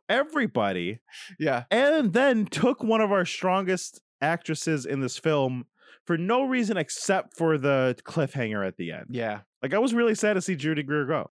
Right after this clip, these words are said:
Speaker 2: Yeah, I know. I was, I, someone had to die. One of them had to die.
Speaker 1: A hundred percent someone had to die.
Speaker 2: But
Speaker 1: I
Speaker 2: it,
Speaker 1: agree.
Speaker 2: it
Speaker 1: But it
Speaker 2: did
Speaker 1: just seemed
Speaker 2: suck
Speaker 1: like
Speaker 2: to have it be
Speaker 1: so
Speaker 2: her.
Speaker 1: unnecessary. Yeah.
Speaker 2: Yeah.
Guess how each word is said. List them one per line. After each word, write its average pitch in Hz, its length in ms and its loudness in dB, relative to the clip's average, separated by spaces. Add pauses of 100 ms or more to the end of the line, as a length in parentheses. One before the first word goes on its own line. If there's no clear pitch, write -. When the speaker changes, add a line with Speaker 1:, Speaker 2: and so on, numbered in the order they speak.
Speaker 2:
Yeah, - 140 -12
I 240 140 -2
know. 294 440 0 (200)
I 180 100 0
was, 254 240 -6 (120)
I, 156 180 -6
someone 277 460 -4
had 190 280 -4
to 190 60 -12
die. 165 340 0
One 165 180 -2
of 196 60 -2
them 190 140 0
had 151 240 -4
to 143 60 -14
die. 143 340 0
Speaker 1:
A 117 60 -2
hundred 175 240 0
percent 196 340 0
someone 139 200 0
had 131 120 0
to 107 80 0
die. 85 220 -2 (120)
Speaker 2:
But 165 280 2
Speaker 1:
I 120 80 2
Speaker 2:
it, - 20 2
Speaker 1:
agree. 101 320 0 (240)
Speaker 2:
it 151 60 -4
Speaker 1:
But 160 100 4
it 170 40 4
Speaker 2:
did 175 60 2
Speaker 1:
just 190 160 0
seemed 202 120 4
Speaker 2:
suck 170 100 6
Speaker 1:
like 170 120 4
Speaker 2:
to 151 80 2
have 139 180 0
it - 20 -4
be 170 60 0
Speaker 1:
so 170 240 4
Speaker 2:
her. 151 300 0 (220)
Speaker 1:
unnecessary. 113 840 -2
Yeah. 98 220 0 (100)
Speaker 2:
Yeah. 113 300 -6